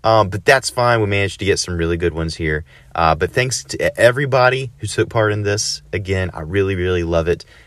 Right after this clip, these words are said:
when you guys engage with the show. So let's read some of these answers. Uh, from L P, they write, "I love wheat farms. You get bread, and that gives you a decent amount of hunger."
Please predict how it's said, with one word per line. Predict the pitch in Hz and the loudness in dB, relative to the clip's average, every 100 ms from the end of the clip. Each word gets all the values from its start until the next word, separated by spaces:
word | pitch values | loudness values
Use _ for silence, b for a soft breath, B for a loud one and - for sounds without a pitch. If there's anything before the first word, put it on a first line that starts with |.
| b | b
when | 82 | -6
you | 78 78 | -6 -4
guys | 78 76 78 | -2 -2 -4
engage | 73 76 73 | -6 -6 -6
with | 76 | -10
the | 76 | -12
show. | - 78 73 | -8 -6 -4
So | - 95 82 | -4 0 4
let's | 110 135 - | 4 4 0
read | 101 92 | -2 -2
some | 95 87 | -4 -4
of | |
these | 80 78 | -4 -4
answers. | - 80 78 - 71 - B B B B | -4 -4 -4 -8 -12 -16 B B B B
Uh, | 101 139 | 4 6
from | - 139 | 4 0
L | 107 151 151 | 4 4 4
P, | - 160 151 95 90 B B | 0 -4 -2 -4 -8 B B
they | 85 101 107 | 0 4 6
write, | 101 101 92 85 - | 6 4 4 2 2
"I | 120 | 2
love | 131 143 156 143 | 6 6 6 4
wheat | - 104 123 | -4 -6 -8
farms. | - - 92 78 69 - - b | -8 -2 0 0 -4 -10 -12 b
You | b 101 | b 2
get | 175 107 | 2 2
bread, | 101 92 92 127 135 | 4 6 6 2 -2
and | 92 87 | -4 0
that | 98 90 | 0 0
gives | 92 87 | -2 -2
you | 90 | -2
a | |
decent | 78 78 - - | -2 -4 -6 -6
amount | 82 73 | -6 -6
of | - 90 | -6 -4
hunger." | 165 135 | -4 -2